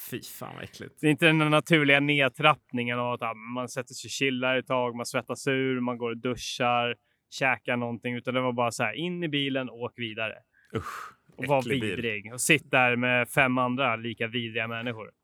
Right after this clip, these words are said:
Speaker 1: Den där bilen får man ju bränna upp sen efteråt. Den går ju inte att använda
Speaker 2: Ja,
Speaker 1: längre.
Speaker 2: den, den var, den var tvärvidrig, alltså. Det var indränkt i svett, men det var, det var ju en, det var ju en skitbil också, så det är ju lugnt.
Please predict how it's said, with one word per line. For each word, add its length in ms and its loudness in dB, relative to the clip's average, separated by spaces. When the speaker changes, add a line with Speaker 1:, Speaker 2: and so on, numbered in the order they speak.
Speaker 1:
Den 180 -4
där 120 4
bilen 360 0
får 120 -10
man 120 -4
ju 80 -6
bränna 520 -2
upp 220 -6
sen 320 -10
efteråt. 520 -8
Den 120 -10
går 100 -2
ju 40 -2
inte 120 -6
att 60 -6
använda 260 -2
Speaker 2:
Ja, 40 -2
Speaker 1:
längre. 280 -4
Speaker 2:
den, 120 -2
den 140 2
var, 260 2
den 180 0
var 120 0
tvärvidrig, 720 -4
alltså. 400 -12
Det 100 -8
var 240 -4
indränkt 600 -8
i 40 -20
svett, 280 -6
men 140 -12
det 100 -6
var, 100 -8
det 100 -6
var 180 -10
ju 60 -10
en, 200 -18
det 60 -10
var 120 -4
ju 80 -2
en 60 -6
skitbil 540 -8
också, 280 -12
så 140 -16
det 80 -14
är 140 -12
ju 60 -18
lugnt. 220 -20